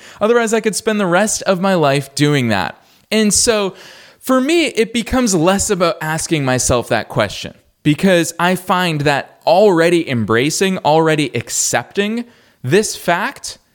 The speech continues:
means that I've stopped bothering to ask myself that question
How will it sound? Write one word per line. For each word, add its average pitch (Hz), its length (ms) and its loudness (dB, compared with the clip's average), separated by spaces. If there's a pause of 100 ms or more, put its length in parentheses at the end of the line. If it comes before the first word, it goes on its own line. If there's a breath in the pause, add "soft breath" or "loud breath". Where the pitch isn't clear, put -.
(360)
means 208 320 2
that 202 240 0
I've 180 160 -4
stopped - 640 -4 (180 soft breath)
bothering 151 760 0 (180 loud breath)
to - 180 -2
ask 160 360 -2
myself 143 480 0
that - 220 -4
question 240 420 -4